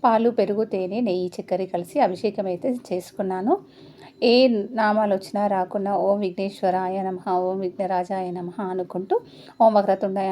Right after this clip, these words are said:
అనుకుంటూ మనకు వచ్చిన నామాలు చదువుకునే వాళ్ళు ఉంటే చదువుకోవచ్చు. సింపుల్గా చేసుకునే వాళ్ళు ఇలా అయినా చేసుకోవచ్చండి. ఏమీ రాని వాళ్ళు ఓం విఘ్నేశ్వరాయ అంటూ చదువుకోవచ్చు. ఓం శ్రీ గణేశాయ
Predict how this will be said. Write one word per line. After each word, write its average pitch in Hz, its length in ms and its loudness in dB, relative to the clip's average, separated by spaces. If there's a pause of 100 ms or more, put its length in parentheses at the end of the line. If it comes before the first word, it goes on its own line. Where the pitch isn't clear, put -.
అనుకుంటూ 185 360 -4
మనకు 220 460 0
వచ్చిన - 260 -6 (140)
నామాలు 190 460 -2 (440)
చదువుకునే 247 540 6
వాళ్ళు 202 220 2
ఉంటే 220 200 -2
చదువుకోవచ్చు. 196 680 2 (340)
సింపుల్గా 254 460 2
చేసుకునే 202 460 -2
వాళ్ళు 220 240 0
ఇలా 208 160 -2
అయినా 196 320 -2
చేసుకోవచ్చండి. 196 760 -2 (480)
ఏమీ 262 360 6
రాని 208 260 0
వాళ్ళు 202 220 0 (140)
ఓం 208 100 2
విఘ్నేశ్వరాయ 196 760 -2
అంటూ 185 240 -4
చదువుకోవచ్చు. 185 640 0 (1500)
ఓం 208 200 4
శ్రీ 233 140 4
గణేశాయ 202 540 0